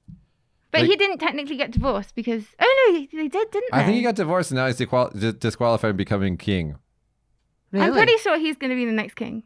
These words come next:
Speaker 2: Josh.
Speaker 1: Are you Googling?
Speaker 2: Dude, Google that.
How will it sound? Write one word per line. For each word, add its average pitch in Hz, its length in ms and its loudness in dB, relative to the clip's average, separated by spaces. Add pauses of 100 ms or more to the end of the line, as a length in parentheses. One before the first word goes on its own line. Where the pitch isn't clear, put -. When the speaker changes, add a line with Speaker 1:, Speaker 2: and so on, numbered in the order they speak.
Speaker 2:
Josh. 98 720 2 (1040)
Speaker 1:
Are 208 40 0
you 214 80 -2
Googling? 208 500 -4 (120)
Speaker 2:
Dude, - 300 -2
Google 117 240 2
that. 85 180 0